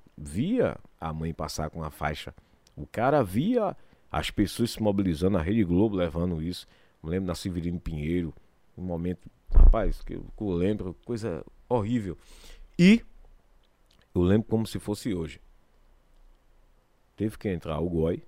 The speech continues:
quando o delegado do goi fez toda, toda a apuração dos fatos,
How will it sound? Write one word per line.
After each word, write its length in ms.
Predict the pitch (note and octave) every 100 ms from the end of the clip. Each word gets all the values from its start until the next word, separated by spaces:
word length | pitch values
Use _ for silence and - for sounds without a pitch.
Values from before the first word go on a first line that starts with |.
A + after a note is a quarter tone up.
| - - _ _ _ -
quando 180 | D2 D2
o 40 |
delegado 440 | C#2 C#2 C#2+ D2 C#2+
do 140 | D2+
goi 340 | C#2+ C#2 C2 C#2+ _ _ _ _
fez 240 | - D2+ -
toda, 420 | D#2+ E2 D#2 C#2+ - _ _ _
toda 180 | - A2
a 20 |
apuração 420 | F#2+ F#2+ D#2+ - F2+
dos 140 | A2
fatos, 460 | - G2+ - -